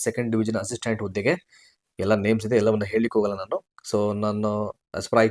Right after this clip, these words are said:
told before, ಆರಂಭದಲ್ಲಿ ಹೇಳಿದಾಗೆ ಇದೊಂದು ಕಾಪಿಯನ್ನ ನಿಮ್ಗೆ Telegram ಅಲ್ಲಿ ಶೇರ್ ಮಾಡ್ತೀನಿ. ಇಲ್ಲಿ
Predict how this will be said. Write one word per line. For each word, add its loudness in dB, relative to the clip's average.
told 6
before, 6
ಆರಂಭದಲ್ಲಿ 2
ಹೇಳಿದಾಗೆ 0
ಇದೊಂದು 4
ಕಾಪಿಯನ್ನ 6
ನಿಮ್ಗೆ 0
Telegram 4
ಅಲ್ಲಿ -2
ಶೇರ್ -2
ಮಾಡ್ತೀನಿ. -4
ಇಲ್ಲಿ 8